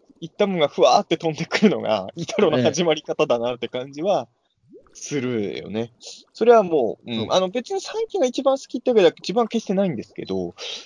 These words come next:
Speaker 1: まあ、やっぱり、その辺の、なんだろうな、やっぱ、うん、なんか、オープニングの感じとか、え、音楽の感じとか、
Speaker 2: あー。
Speaker 1: やっぱ三期がやっぱり、自分にとっては、まあ、一番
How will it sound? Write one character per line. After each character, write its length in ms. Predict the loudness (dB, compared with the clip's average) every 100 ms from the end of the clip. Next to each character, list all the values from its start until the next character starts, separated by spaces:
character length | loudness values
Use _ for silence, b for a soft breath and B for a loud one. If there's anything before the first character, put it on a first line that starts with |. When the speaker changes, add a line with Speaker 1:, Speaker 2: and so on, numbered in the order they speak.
| _
Speaker 1:
ま 120 | -2 -2
あ、 20 |
や 60 |
っ 20 | 2
ぱ 140 | 2
り、 240 | 4 0 -6 _ _
そ 140 | -8 -4
の 140 | -2
辺 420 | -2 -2 -2 0
の、 140 | 0 2
な 160 | 2
ん 40 | 2
だ 80 |
ろ 120 | 0 0
う 20 |
な、 760 | 0 2 2 2 -2 -8 -4
や 60 | -4
っ 40 |
ぱ、 60 | -6 _ b b b _ -8
う 80 | -2
ん、 480 | 0 0 0 -4 -10 -8
な 100 | -4
ん 80 | 2
か、 160 | 2 2 _ _ _
オ 160 | 2 2
ー 40 |
プ 180 | 4 2
ニ 120 | 2
ン 140 | 2 2
グ 80 |
の 100 | 4 2
感 260 | 2 0
じ 120 | -2
と 140 | -2 2
か、 160 | 4
え、 180 | 4 2 -4
音 200 | -8 -8
楽 200 | -8 -6
の 100 | -4
感 200 | -4 -4
じ 80 | -2
と 80 |
か、 80 | -2
Speaker 2:
あ 20 |
ー。 20 | -2
Speaker 1:
や 40 |
っ 20 |
ぱ 80 | -4
三 220 | -8 -10
期 140 | -10 -6
が 80 | -4
や 60 |
っ 20 | -4
ぱ 160 | -4
り、 160 | -4 -6 B B B -8
自 100 | -4
分 120 | -2
に 60 | -2
と 80 | -2
っ 20 |
て 100 | 2
は、 80 | 0
ま 420 | 0 -4 -4 -6
あ、 40 | -10
一 240 | -10 -6
番 280 | -2 -2 -4